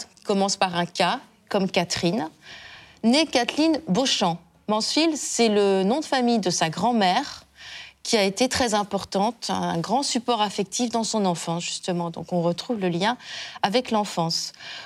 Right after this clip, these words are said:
Donc, elle avait prévu une sorte de roman, mais il y a des nouvelles isolées, il y a Prélude, il y a Sur la baie, on retrouve Kezia aussi dans la nouvelle La Petite Fille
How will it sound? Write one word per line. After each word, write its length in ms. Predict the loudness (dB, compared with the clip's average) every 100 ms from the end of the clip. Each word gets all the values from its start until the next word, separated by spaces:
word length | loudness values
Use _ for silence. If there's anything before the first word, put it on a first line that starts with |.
| -2
Donc, 120 | 2
elle 120 | 4
avait 200 | 4 2
prévu 300 | 2 0 2
une 80 | 2
sorte 200 | 2 2
de 100 | 2
roman, 500 | 4 4 4 2 2
mais 180 | 4 4
il 80 |
y 60 | 4
a 40 |
des 140 | 4 4
nouvelles 380 | 4 2 2 2
isolées, 420 | 0 2 4 2
il 60 |
y 80 | 2
a 60 | -2
Prélude, 440 | 0 2 4 2
il 60 | 0
y 20 |
a 60 | -2
Sur 240 | 0 2
la 100 | 2
baie, 300 | 4 4 4
on 100 | 4
retrouve 320 | 0 -2 -6
Kezia 320 | 0 2 4
aussi 160 | 2 0
dans 120 | 0
la 100 | 2
nouvelle 260 | 2 4 2
La 100 | 2
Petite 220 | -2 -4
Fille 400 | -2 0 0 -2